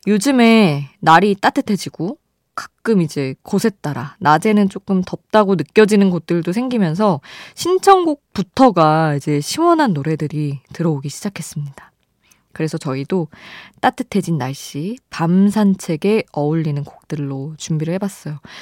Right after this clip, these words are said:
요맘때 낮에는 더운데 밤에 쌀쌀해지면서 이제 겉옷 가볍게 하나 더 걸쳐 입-, 입는 그 느낌이 딱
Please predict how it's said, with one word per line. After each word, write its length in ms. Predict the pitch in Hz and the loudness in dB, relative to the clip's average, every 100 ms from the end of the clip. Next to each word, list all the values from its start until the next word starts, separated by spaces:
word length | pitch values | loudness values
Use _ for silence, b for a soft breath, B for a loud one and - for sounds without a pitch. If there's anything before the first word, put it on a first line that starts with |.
| B B | B B
요맘때 760 | 202 262 294 294 - 196 190 175 | 4 6 4 0 2 4 4 6
낮에는 800 | 170 147 220 220 196 185 175 | 4 4 2 2 4 4 0
더운데 760 | 160 160 160 175 160 151 160 165 165 | -2 -2 0 0 -2 -2 0 0 -2
밤에 240 | 156 160 | -2 -4
쌀쌀해지면서 880 | 165 240 254 240 202 180 165 165 151 | -2 -4 -2 -2 0 0 -2 -2 -6
이제 280 | 135 135 139 B B B B | -4 -8 -10 B B B B
겉옷 340 | - 160 175 _ | -4 -2 -2 _
가볍게 380 | - 160 165 180 | -8 -6 -4 -2
하나 200 | 170 156 | -2 -2
더 160 | 143 160 | -6 -10
걸쳐 400 | - 147 - 160 | -6 -6 -4 -4
입-, 280 | 147 143 - | -4 -6 -4
입는 480 | 180 160 147 151 233 B B B B | 0 0 0 -4 -8 B B B B
그 160 | - 185 | 0 4
느낌이 400 | 196 196 165 147 | 4 4 -2 -2
딱 160 | - | -4